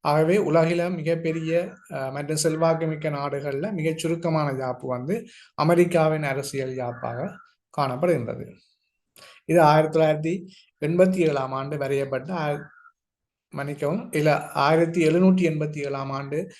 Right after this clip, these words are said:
அமெரிக்காவின் அரசியலமைப்பு யாப்பு வரையப்பட்டு ஆயிரத்தி எழுநூற்றி எண்பத்தி எட்டுல வந்து அங்கீகரிக்கப்பட்டு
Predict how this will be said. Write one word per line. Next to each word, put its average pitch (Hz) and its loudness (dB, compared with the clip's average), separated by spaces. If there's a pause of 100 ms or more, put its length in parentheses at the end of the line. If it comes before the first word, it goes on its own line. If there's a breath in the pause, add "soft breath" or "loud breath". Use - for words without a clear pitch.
(160 loud breath)
அமெரிக்காவின் 151 0
அரசியலமைப்பு 139 -4 (460)
யாப்பு 135 -2
வரையப்பட்டு 139 0 (460 loud breath)
ஆயிரத்தி 156 6
எழுநூற்றி 160 4
எண்பத்தி 180 2
எட்டுல 139 -2
வந்து 131 -8
அங்கீகரிக்கப்பட்டு 151 -4